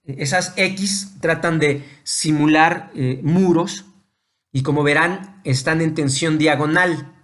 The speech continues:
Se colocan así porque, pues, de algún modo representa la tensión diagonal que hay ahí, ¿no?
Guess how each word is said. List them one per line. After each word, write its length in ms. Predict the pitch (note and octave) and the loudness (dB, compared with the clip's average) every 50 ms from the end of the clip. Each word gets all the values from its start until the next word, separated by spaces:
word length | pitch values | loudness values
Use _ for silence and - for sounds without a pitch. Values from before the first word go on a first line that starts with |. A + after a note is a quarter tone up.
| _ _ _ _ _ _ _ _ _ _ _ | _ _ _ _ _ _ _ _ _ _ _
Se 200 | - - C#3 C3 | -10 -6 -4 -2
colocan 460 | C#3+ D3 D3 D#3+ D#3 F3 F3 F3 F3 | 0 2 2 2 2 2 0 0 0
así 320 | E3+ - - E3+ D#3+ E3+ | -2 -2 -4 -4 -6 -6
porque, 360 | E3+ - - D#3+ C#3+ C3 D3+ - | -6 -6 -4 -4 -4 -2 -4 -6
pues, 200 | - - E3+ D3+ | -6 -6 -4 -2
de 60 | F3 | -2
algún 200 | E3+ E3 F#3+ F#3+ | -2 -2 -2 -2
modo 180 | F#3+ F#3+ F#3+ F#3 | 0 0 0 0
representa 560 | F3 D#3+ C3 F3 D3 - - E3+ D#3 D#3+ E3+ | 0 -2 -4 -4 -6 -4 -4 -4 -4 -2 -2
la 160 | E3 D3 C3+ | -2 -2 -4
tensión 380 | D#3 C#3+ C3 C3 - E3 D#3+ D#3 | -2 -2 -2 -2 -2 -2 -2 0
diagonal 480 | D#3 D#3+ D3 C#3+ C#3+ C#3+ D3 D3 C#3+ | 0 0 0 0 -2 -2 -2 -2 -2
que 100 | C3+ D3+ | -2 -2
hay 140 | C#3+ C3+ B2+ | -2 -2 -2
ahí, 160 | A2+ G#2+ G#2+ | -2 -4 -4
¿no? 480 | G#2+ B2 F#3 G#3+ G3+ - - _ _ | -4 -4 -4 -4 -6 -10 -20 _ _